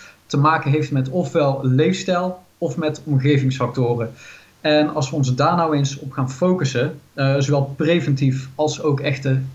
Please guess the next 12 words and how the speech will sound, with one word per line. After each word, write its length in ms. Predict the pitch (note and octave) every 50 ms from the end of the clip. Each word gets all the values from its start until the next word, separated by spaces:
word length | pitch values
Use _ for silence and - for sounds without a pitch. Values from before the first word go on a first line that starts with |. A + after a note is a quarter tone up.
| - - _ _ _
oorzaak 400 | - G#3+ G#3+ G3+ - E3+ C#3+ C3+
aanpakken 600 | - - C#3 C3+ C3 C3+ C#3 B2+ B2 A#2+ A#2 - - -
in 140 | - C#3+ C3+
plaats 240 | C3 C3+ B2 B2 -
van 100 | C#3 C#3+
alleen 220 | C#3+ C#3 C3+ C3+
de 60 | C3 B2+
symptomen 520 | C3 C3 B2 B2 - E3+ F3+ G3 G3 F#3
bestrijden, 500 | - - - - F#3 F#3 F#3 F#3+ A3+ A3+ - - - - - _ _ _ _ _ _
dan 200 | - C#3 C#3+ C#3
kunnen 200 | - F3+ E3 D3+
we 100 | D3+ D#3